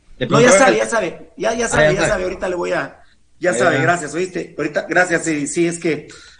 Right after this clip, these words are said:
Speaker 2: con este problema, ¿verdad? Eh... bueno, está entendido, yo, yo no sé si terminé la ronda, está entendido lo que,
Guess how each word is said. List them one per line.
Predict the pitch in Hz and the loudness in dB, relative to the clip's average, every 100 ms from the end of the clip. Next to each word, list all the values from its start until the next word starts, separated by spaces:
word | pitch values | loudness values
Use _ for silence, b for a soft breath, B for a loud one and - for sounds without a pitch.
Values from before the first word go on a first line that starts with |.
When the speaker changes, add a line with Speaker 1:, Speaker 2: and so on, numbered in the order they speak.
| _ | _
Speaker 2:
con | 151 | -4
este | 165 175 | 0 0
problema, | - 147 147 135 127 | 0 2 2 2 0
¿verdad? | 131 151 170 170 | 2 2 2 0
Eh... | 151 139 131 131 - - _ _ _ _ _ - | -2 -2 -2 -4 -10 -20 _ _ _ _ _ -6
bueno, | - 220 151 - B B B B | 4 4 4 0 B B B B
está | 180 175 | -2 2
entendido, | 214 214 247 233 254 254 240 160 | 0 6 4 8 8 8 4 2
yo, | 208 | 0
yo | 156 208 233 | 2 0 2
no | |
sé | 226 | 0
si | 226 - | -4 -2
terminé | 214 175 185 | 0 0 2
la | 214 | 2
ronda, | 202 220 185 | 2 2 0
está | 226 | -2
entendido | 220 226 208 233 214 | -2 -2 0 2 2
lo | 196 | 0
que, | 180 160 151 143 _ | 0 0 0 -6 _